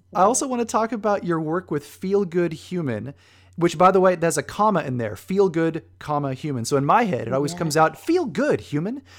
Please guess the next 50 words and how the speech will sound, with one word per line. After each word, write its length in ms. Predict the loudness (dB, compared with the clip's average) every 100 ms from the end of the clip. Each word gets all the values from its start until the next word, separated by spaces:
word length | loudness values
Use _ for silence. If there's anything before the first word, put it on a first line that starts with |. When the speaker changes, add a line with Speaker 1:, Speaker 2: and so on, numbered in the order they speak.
| -8 0
Speaker 2:
Yes. 560 | 6 8 6 2 0
Speaker 1:
Uh, 60 | -6 -4
<laughs> 60 | -4
I 40 |
don't 80 | -4 -6 0
Speaker 2:
Well, 260 | 6 6
Speaker 1:
know. 100 | 6
Speaker 2:
you 60 | 4
have, 260 | 4 2 2
right. 320 | 2 2 0
<laughs> 400 | 0 2 0 0
Speaker 1:
Hey, 420 | 2 2 2 2 2
I, 60 |
I'd 120 | 2 2
get 140 | 2
it. 100 | 2
All 120 | 2
right. 280 | 2 2 -2 -6 -20 -20 -6
So 160 | 6 6
Speaker 2:
Yeah. 40 | 8
Speaker 1:
tell 180 | 4 4
me 100 | 2
a 20 |
little 200 | 0 2
bit 160 | 4 2
about 200 | 0 -2
your 120 | 2
work 280 | 2 2 0
with 200 | -4 -4
Feel 220 | 0 0
Good 180 | 0 -2
Human. 300 | -2 -6 -4
You're 140 | -2 -2
the 80 |
video 260 | -2 -2 -2
production 500 | -4 -6 -6 -6 -10
director 420 | -4 -2 -2 -6
there, 440 | -2 0 0 -4 -6
and, 500 | -6 -4 -2 -4 -6 -10
uh, 260 | -6 -4 -4 -10 -12
it, 160 | -12 -12 _ _ _ -6
it 160 | -6 -2
positions 380 | -2 -2 -2 -2
itself 240 | -2 -2
as 100 | -2
a 60 | -4
place 300 | -2 -4 -4
that 260 | -8 _
creates 360 | -8 -6 -4 -4
media 420 | -2 0 2 0